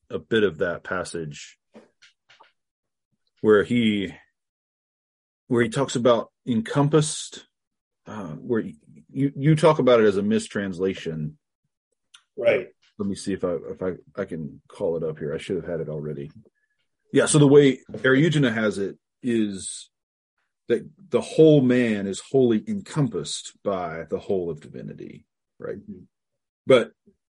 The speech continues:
Speaker 1: you're arguing that it's pretty clear, and I think you're right,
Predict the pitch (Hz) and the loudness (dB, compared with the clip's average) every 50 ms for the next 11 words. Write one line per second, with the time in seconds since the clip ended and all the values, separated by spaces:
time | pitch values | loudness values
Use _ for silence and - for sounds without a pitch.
0 | _ _ _ _ _ _ _ - 127 143 147 139 131 123 117 113 104 95 107 101 | _ _ _ _ _ _ _ -4 0 2 2 4 4 4 4 4 4 2 0 -2
1 | 98 95 95 92 101 101 95 - - _ _ _ _ _ _ _ _ _ _ _ | -2 -4 -4 -2 -2 -4 -4 -6 -10 _ _ _ _ _ _ _ _ _ _ _
2 | - 120 - - 165 143 113 - - 165 143 117 104 101 95 95 - - _ _ | -12 -10 -2 0 2 2 2 2 4 4 4 4 4 0 -2 -4 -8 -10 _ _
3 | _ _ _ _ _ _ _ _ _ _ _ _ - 101 - 104 92 76 82 80 | _ _ _ _ _ _ _ _ _ _ _ _ -8 -8 -6 -6 -8 -8 -8 -4
4 | 80 98 92 80 80 78 76 | -2 -2 -2 -2 -4 -6 -8